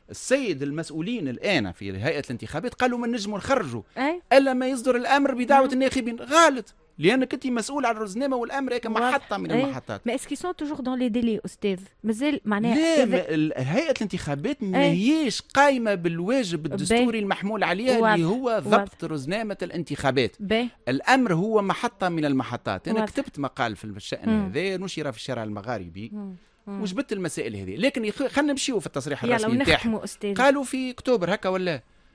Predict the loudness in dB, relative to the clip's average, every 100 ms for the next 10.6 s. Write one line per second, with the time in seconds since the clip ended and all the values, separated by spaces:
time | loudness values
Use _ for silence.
0 | _ _ -12 -2 -2 -2 -6 -6 -6 -4
1 | -6 -6 2 2 2 -2 -6 -6 -6 -6
2 | -8 -12 -12 -12 -8 4 4 4 -4 _
3 | -2 -2 -2 -4 -4 -6 -8 -4 -4 -4
4 | _ _ _ _ _ _ _ -8 -6 -6
5 | -6 -6 -4 -4 -2 -2 -4 -6 _ _
6 | _ _ _ _ -14 -6 -4 -4 -8 -10
7 | -8 -8 -10 -8 -8 -10 -18 _ _ -10
8 | -6 -2 -2 -4 -14 -14 -10 -8 -6 -4
9 | -4 -4 -6 -6 -10 -8 -4 0 0 -2
10 | -8 -10 -8 -8 -8 -10